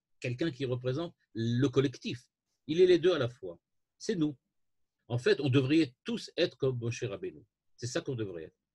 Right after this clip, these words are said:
Et donc, la Torah nous explique quel est le bien qu'il faut faire et quelle est la manière dont il faut le faire. Et c'est pour ça que, si vous remarquez,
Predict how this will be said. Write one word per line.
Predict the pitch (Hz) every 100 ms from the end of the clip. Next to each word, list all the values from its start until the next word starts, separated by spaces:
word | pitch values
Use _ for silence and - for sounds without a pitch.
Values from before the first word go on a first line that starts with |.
| _ _ -
Et | 120
donc, | 214
la | 175
Torah | 127 139 220
nous | 220 143
explique | 139 - 208 247 - _ _ _ _ _
quel | 175 214
est | 185
le | 135
bien | 113 120 196 240
qu'il | 180 131
faut | 123
faire | - 95 147 190
et | 123
quelle | 160
est | 175
la | 165
manière | 160 220 202 127
dont | 120
il | 113
faut | -
le | 87
faire. | - 78 - _ _ _ _ _ _ _ _ _
Et | -
c'est | 123 143
pour | 151 -
ça | 226
que, | - 143
si | 127
vous | 139
remarquez, | 131 120 - 208